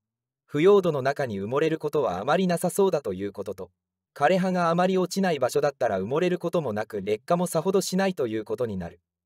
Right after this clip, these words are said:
つまり靴は、風が強い場所だったり、落ち葉が腐葉土になる前の段階で、風に飛ばされてしまえば、少しも埋もれることはない。しかし、靴下は汚れが目立ったという情報がある。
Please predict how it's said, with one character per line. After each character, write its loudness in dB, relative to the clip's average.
つ -2
ま 2
り -4
靴 -6
は、 0
風 2
が 0
強 2
い -2
場 2
所 -2
だ -2
っ -4
た -6
り、 -10
落 0
ち 0
葉 4
が -2
腐 -6
葉 6
土 0
に -6
な 2
る 0
前 0
の -4
段 -4
階 -6
で、 -6
風 2
に -2
飛 0
ば 4
さ -2
れ 0
て -4
し -8
ま -2
え -4
ば、 -8
少 -4
し -2
も 2
埋 -2
も 0
れ 4
る 0
こ -4
と 0
は -2
な -8
い。 -16
し -14
か -4
し、 -14
靴 0
下 2
は 6
汚 2
れ 2
が 0
目 2
立 4
っ 0
た -2
と -2
い -6
う -4
情 0
報 -6
が -4
あ -2
る。 -8